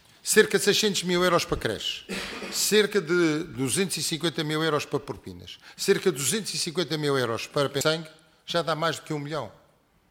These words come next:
Só nos atribui um milhão. Nós fomos pedir ao Governo, faça-se um subsídio,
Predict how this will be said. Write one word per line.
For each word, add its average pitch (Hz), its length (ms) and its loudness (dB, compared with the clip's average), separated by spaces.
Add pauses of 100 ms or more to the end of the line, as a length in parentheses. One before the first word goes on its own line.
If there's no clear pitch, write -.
(120)
Só - 180 2
nos 170 120 -2
atribui 165 300 -6
um 165 60 -4
milhão. 151 300 -4 (320)
Nós 196 160 0
fomos 226 220 -4
pedir 196 300 0
ao 175 140 6
Governo, 175 520 2 (280)
faça-se 196 840 2 (480)
um 196 100 -2
subsídio, 190 840 -4